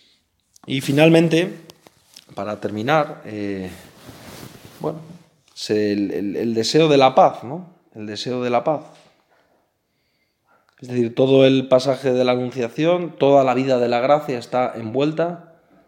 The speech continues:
de una áurea de pacífica situación, de pacífica convivencia, ¿no? De,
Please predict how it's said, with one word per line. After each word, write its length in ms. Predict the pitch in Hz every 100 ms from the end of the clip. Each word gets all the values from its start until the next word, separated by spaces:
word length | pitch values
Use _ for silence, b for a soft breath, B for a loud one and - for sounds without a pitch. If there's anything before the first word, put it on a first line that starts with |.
| b _ -
de 140 | 110
una 180 | 113 123
áurea 340 | 131 139 147
de 120 | 131
pacífica 1200 | 107 104 104 120 131 113 113 107 101 92 - - -
situación, 720 | - 107 - 123 156 180 165
de 80 | 127
pacífica 520 | 101 104 127 123 113
convivencia, 640 | 117 107 104 135 156 117
¿no? 200 | 110 147 151 _ _ _ _ _ _ _ _ _ _ _ _ _ _ _ _ _
De, 880 | 113 110 110 107 107 104 101 95 -